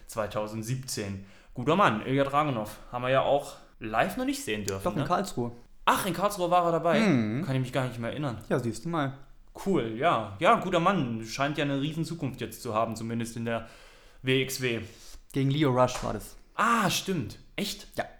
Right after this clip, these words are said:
Speaker 1: Gut, vielleicht sei noch am Rande erwähnt, es ging ja nicht nur um dieses Turnier, es fanden auch noch andere Matches statt. Die Titelmatches waren vielleicht ganz interessant.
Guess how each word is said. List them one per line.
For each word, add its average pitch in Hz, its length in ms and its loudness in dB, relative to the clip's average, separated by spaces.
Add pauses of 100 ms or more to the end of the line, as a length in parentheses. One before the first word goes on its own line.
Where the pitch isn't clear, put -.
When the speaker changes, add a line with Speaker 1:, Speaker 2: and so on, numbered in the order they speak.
(540)
Speaker 1:
Gut, 220 140 0
vielleicht 160 240 4
sei 160 140 6
noch 165 140 2
am 143 100 0
Rande 185 260 6
erwähnt, 156 340 2
es 127 120 -6
ging 143 100 -2
ja 139 100 2
nicht 139 160 0
nur 143 120 -2
um 135 100 0
dieses 123 240 -6
Turnier, 131 300 0
es 156 80 -2
fanden 117 200 -4
auch 113 60 -4
noch 107 140 -6
andere 165 240 0
Matches 143 360 -2
statt. 131 300 2 (220)
Die 135 80 -4
Titelmatches 139 640 2
waren 117 140 0
vielleicht 127 260 0
ganz 123 180 -4
interessant. 120 560 -6